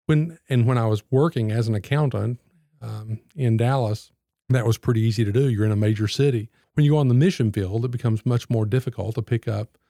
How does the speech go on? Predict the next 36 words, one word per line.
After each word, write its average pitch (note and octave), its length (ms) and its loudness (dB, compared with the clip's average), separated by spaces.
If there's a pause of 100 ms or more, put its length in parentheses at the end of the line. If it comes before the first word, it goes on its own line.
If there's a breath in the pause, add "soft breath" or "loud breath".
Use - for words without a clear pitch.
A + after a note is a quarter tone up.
(260)
your A2+ 160 2
license, A2+ 720 -2
your G#2+ 500 -2 (160)
continuing A#2 380 2
education, G#2+ 760 -2 (140)
uh, C3+ 80 -12
requirements. A#2+ 760 -2 (460)
We D#3 100 6
moved E3+ 220 4
along C#3 360 0
the, A2+ 280 -4 (500)
the, A#2 280 2
uh, G#2+ 80 0
Mexico A#2+ 480 0
and A#2 100 2
Texas A#2 300 -4
border. A2+ 580 0 (640)
Uh, C3 80 -6
I B2 140 0
spoke B2 340 0
with A#2 220 0
the A#2 120 0
accounting C3 380 0
a-, B2+ 320 -2
uh, A2+ 40 -4
board, A#2 600 0 (320)
and B2 100 0
they C#3+ 60 2
allowed B2 280 0
me A#2 120 0
to A2 80 -2
take A#2 400 -4 (100)
classes C3+ 800 -4
at A#2+ 140 -4
a A2 180 -6
university, A#2+ 760 0